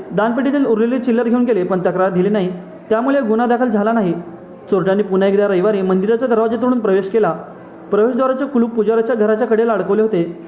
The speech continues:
पुजारी मंदिरात येऊ नये म्हणून श्रीराम मंदिर गर्भगृह प्रवेशद्वाराचा एक कोयंडा वाकवला, दुसरा कोयंडा वाकवण्याचा प्रयत्न केला, पण त्यात यश झाले नाही.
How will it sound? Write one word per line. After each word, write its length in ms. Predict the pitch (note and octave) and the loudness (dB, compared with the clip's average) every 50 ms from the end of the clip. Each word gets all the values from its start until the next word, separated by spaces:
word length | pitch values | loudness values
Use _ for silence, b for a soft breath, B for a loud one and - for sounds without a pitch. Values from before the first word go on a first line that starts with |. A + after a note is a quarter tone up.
| B B B - | B B B 0
पुजारी 280 | F3+ F3 F3 F#3 F#3+ G#3 | 0 2 2 2 2 2
मंदिरात 320 | F#3+ F#3 F3+ F#3+ G3 F#3+ | 2 2 2 2 0 0
येऊ 140 | F#3+ F#3 F#3+ | 0 2 2
नये 100 | G3+ G3+ | 2 2
म्हणून 220 | G#3 A3 A3 F#3 F#3 G3 - - - - - - - - - | 2 2 2 0 -2 -4 -8 -12 -18 -20 -20 -20 -20 -16 -4
श्रीराम 340 | - G#3+ A3 A3+ B3+ C4+ C4+ | 0 0 0 2 2 2 2
मंदिर 220 | C4+ A#3+ B3+ C4 B3 | 2 2 2 2 2
गर्भगृह 440 | A#3+ A#3+ B3 A#3+ B3 A#3 B3 C4 | 2 2 2 2 2 2 2 2
प्रवेशद्वाराचा 560 | C4 B3+ G#3 F#3+ G3+ F#3+ G#3+ G#3 G#3+ G#3+ A#3 A3 G#3+ | 2 2 2 2 2 2 2 0 0 2 0 0 2
एक 160 | G3 G3+ G3 | 0 0 2
कोयंडा 280 | G3+ G#3 G#3 G#3 A3 A#3 | 2 0 2 2 2 2
वाकवला, 400 | G#3 E3+ E3+ F3 F#3+ F3+ E3 - - - - - - - - - | 0 0 0 0 0 0 0 -2 -4 -12 -14 -18 -20 -20 -12 -4
दुसरा 280 | F#3+ G3 F#3+ - A3 B3 | -2 -2 0 0 0 0
कोयंडा 280 | A#3+ B3+ C4 B3 C4+ C4+ | 0 0 0 0 2 0
वाकवण्याचा 380 | A#3 - - G#3+ A3 A3 B3+ | 0 0 0 0 0 0 0
प्रयत्न 280 | A3+ G#3+ G#3 F#3+ F#3+ G3+ | 0 0 0 0 0 0
केला, 220 | G3+ A3 F#3+ F#3+ | 0 0 0 0
पण 180 | F#3+ G3 F#3 F3+ | 0 -2 -2 0
त्यात 120 | G3+ G#3 G3+ | 0 0 2
यश 180 | G3 F#3 F3+ F3 | 2 2 2 2
झाले 200 | F3 F3 F3 E3+ | 0 0 2 2
नाही. 200 | E3+ E3 E3 | 2 2 0